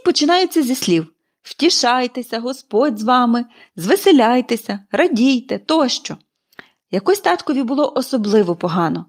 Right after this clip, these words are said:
і він полічив усі такі тексти. Вийшло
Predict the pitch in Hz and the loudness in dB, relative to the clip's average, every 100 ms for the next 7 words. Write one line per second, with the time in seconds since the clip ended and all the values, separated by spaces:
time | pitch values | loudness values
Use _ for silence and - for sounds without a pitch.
0 | _ _ _ - 196 262 440 415 254 214 | _ _ _ -6 0 0 0 -2 0 2
1 | 202 - 370 320 - 202 - 311 226 208 | 0 2 2 2 -6 -6 -2 -2 -2 -4
2 | 233 233 - 147 - - - - _ _ | -4 -2 -2 -2 -4 -18 -20 -20 _ _
3 | _ _ 160 277 370 - 381 370 381 | _ _ 0 2 4 4 2 2 -2